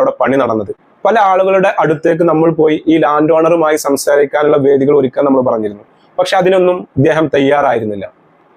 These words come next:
ഇദ്ദേഹം ജനങ്ങളെയൊക്കെ പുല്ല് വില വെച്ച് ഇവിടെ എന്ത് വന്നു കഴിഞ്ഞാലും ടവർ വരുമെന്നുള്ള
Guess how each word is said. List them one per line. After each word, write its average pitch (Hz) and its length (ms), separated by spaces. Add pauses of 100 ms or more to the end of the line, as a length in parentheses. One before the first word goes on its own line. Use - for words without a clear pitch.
(320)
ഇദ്ദേഹം 170 320 (760)
ജനങ്ങളെയൊക്കെ 175 600
പുല്ല് 165 300
വില 170 180
വെച്ച് 160 240 (520)
ഇവിടെ 156 220 (340)
എന്ത് 160 260
വന്നു 170 200
കഴിഞ്ഞാലും 156 420 (440)
ടവർ 147 340
വരുമെന്നുള്ള 165 460